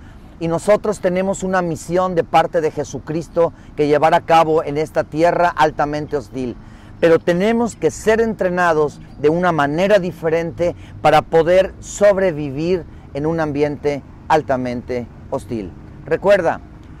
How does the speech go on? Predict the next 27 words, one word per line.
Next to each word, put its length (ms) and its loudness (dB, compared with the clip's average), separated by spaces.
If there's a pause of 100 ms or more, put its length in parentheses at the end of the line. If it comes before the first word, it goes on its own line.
(120)
si 160 -4
no 180 2
te 120 2
has 120 4
suscrito 480 -4
a 20 0
nuestro 300 -2
canal 380 0
Prospera 720 0 (120)
T 140 4
V, 280 2 (400)
puedes 260 4
suscribirte, 640 -2
dale 220 4
clic 320 -4
aquí 200 -2
abajo, 500 4 (100)
suscríbete 840 0 (280)
y 80 -2
vas 220 2
a 60 0
poder 300 2
tener 280 -2
acceso 600 -2
a 100 -6
todas 340 0
estas 380 -2